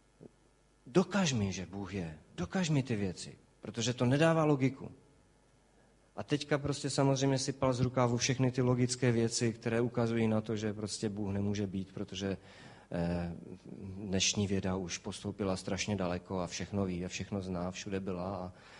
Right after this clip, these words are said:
a přitom byla pouze, jak znáte pohádku o Brouku Pytlíkovi, přitom byla pouze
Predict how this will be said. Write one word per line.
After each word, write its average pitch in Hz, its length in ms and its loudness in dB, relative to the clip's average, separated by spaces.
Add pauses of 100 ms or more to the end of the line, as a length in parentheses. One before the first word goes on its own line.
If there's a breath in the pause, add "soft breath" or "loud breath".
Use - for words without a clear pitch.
(440 loud breath)
a 117 60 -6
přitom 110 440 2
byla 101 180 -2
pouze, 104 460 0 (100)
jak 104 180 0 (300)
znáte 107 320 -2 (320)
pohádku 101 320 0
o 92 40 -2
Brouku 104 280 -2
Pytlíkovi, 110 560 -4
přitom 117 320 0
byla 104 180 2
pouze 107 440 0